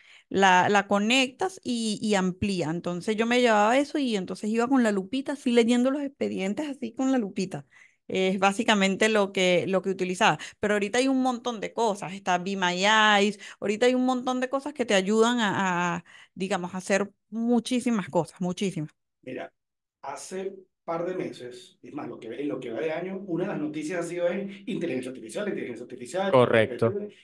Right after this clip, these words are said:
Speaker 2: este, pues, digamos, hay un antes y un después de todo esto de chat G P T y todo, todo lo que implica la, la inteligencia artificial, que principalmente es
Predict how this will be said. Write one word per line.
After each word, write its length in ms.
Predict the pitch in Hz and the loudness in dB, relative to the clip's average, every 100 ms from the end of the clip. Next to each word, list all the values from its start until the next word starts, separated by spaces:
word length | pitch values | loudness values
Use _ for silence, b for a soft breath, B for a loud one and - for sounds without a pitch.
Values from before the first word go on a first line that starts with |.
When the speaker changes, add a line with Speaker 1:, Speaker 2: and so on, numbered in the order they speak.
| _ | _
Speaker 2:
este, 840 | - 143 143 143 135 131 131 131 139 - - | -12 -10 -10 -8 -6 -4 -4 -4 -6 -12 -20
pues, 460 | 151 143 151 151 - | -14 -12 -10 -12 -8
digamos, 540 | 160 170 202 190 190 | -4 -2 -2 -4 -4
hay 160 | 170 202 | -4 -2
un 200 | 208 - | -4 -2
antes 340 | 214 220 220 | -2 -2 -2
y 60 | 185 | 0
un 80 | 165 | 0
después 360 | 175 - 160 | -2 2 2
de 120 | 170 165 | 2 -4
todo 260 | 151 147 | -4 -4
esto 160 | 147 156 | -4 -4
de 120 | 135 | -6
chat 180 | 131 127 | -8 -8
G 120 | 135 | -8
P 100 | 131 | -4
T 300 | 143 170 175 | 2 2 2
y 60 | 151 | -2
todo, 540 | 131 120 131 117 - b b b _ | -6 -6 -4 -6 -8 b b b _
todo 200 | 156 170 | 2 4
lo 120 | 180 | 2
que 100 | 139 143 165 | -2 -8 -4
implica 580 | 165 - 165 165 165 | -4 -4 -4 -4 0
la, 340 | 170 151 - - _ _ _ _ _ _ - | 0 0 -6 -14 _ _ _ _ _ _ -10
la 140 | 139 | -8
inteligencia 440 | 117 127 117 117 | -6 -6 -6 -8
artificial, 500 | 131 135 - - - - _ _ _ _ _ | -10 -12 -10 -12 -14 -20 _ _ _ _ _
que 140 | 165 | -4
principalmente 1040 | 170 170 147 151 214 202 175 214 220 165 156 | 0 2 0 -2 -2 -2 -4 -6 -6 -4 -4
es 220 | - | -4